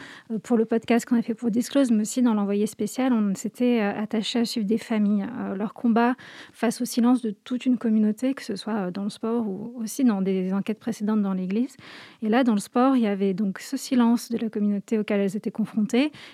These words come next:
et aussi leur combat dans une machine judiciaire qui est un véritable bulldozer, hein. Il faut avoir les reins solides pour, euh, pouvoir, euh, vraiment, euh, décider de porter ce combat-là. Et, euh, forcément, euh, c'était donc des familles où les enfants étaient encore mineurs.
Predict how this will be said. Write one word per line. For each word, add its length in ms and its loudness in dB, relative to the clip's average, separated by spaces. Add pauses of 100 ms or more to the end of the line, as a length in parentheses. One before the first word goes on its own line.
et 80 8
aussi 380 4 (320)
leur 140 0
combat 300 4
dans 160 4
une 260 2
machine 800 4
judiciaire 580 -2
qui 160 -8
est 40 -2
un 100 -4
véritable 400 -2
bulldozer, 580 2
hein. 220 4
Il 100 2
faut 280 -6
avoir 280 -2
les 120 0
reins 180 2
solides 400 2
pour, 240 0
euh, 80 0
pouvoir, 500 0
euh, 100 0
vraiment, 520 2
euh, 80 2
décider 340 -2
de 60 -18
porter 320 -4
ce 80 -8
combat-là. 460 0 (640)
Et, 300 6
euh, 160 -2
forcément, 840 6
euh, 340 0
c'était 540 0
donc 180 4
des 80 2
familles 500 6
où 220 4
les 300 2
enfants 220 0
étaient 140 2
encore 240 -2
mineurs. 460 0